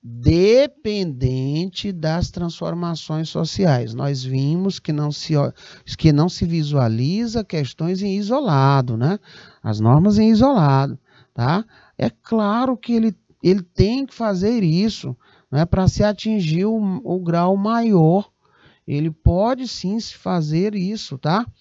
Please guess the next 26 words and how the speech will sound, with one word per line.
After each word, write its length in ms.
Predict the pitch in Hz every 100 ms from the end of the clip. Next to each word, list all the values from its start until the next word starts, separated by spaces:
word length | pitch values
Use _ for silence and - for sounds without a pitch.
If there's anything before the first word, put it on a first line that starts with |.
| _ _
Então, 160 | - 147
agora 380 | 160 143 156
sim, 320 | 247 - 196 233 _ _ _
eu 160 | - 160
tenho 440 | 156 151 156 160 156
a 180 | 135 123
visão, 460 | 160 151 127 117
né? 160 | 123 151
Essa 480 | 127 139 170 190 -
é 40 |
uma 120 | 165 156
maneira 440 | 139 131 160 156
do 80 | 139
direito. 320 | 131 147 180 _ - -
Olha 140 | 180
aqui, 180 | 190 151
ela 220 | 135 131 -
é 240 | 165 - _
independente, 1600 | - 240 302 330 330 311 190 208 208 214 202 139 123 117 - - _ _ _ _
tá? 320 | 123 143 214 220 _ -
E 180 | 143 139
ele 200 | 139 127
pode 560 | 127 151 190 277 339
sim 380 | 311 - 170 170
se 480 | 180 - - 302 349
valer, 880 | 269 247 214 156 156 170 226 262